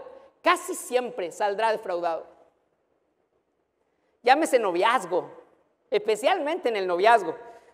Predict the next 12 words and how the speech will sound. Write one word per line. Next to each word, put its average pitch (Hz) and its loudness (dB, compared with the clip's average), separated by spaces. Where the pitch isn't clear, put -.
Mañana 208 2
en 247 0
la, 214 4
en 208 -2
las 208 2
mañanas 254 2
vamos 226 0
a 202 -2
hablar 180 2
de 160 2
eso, - -8
pero 196 4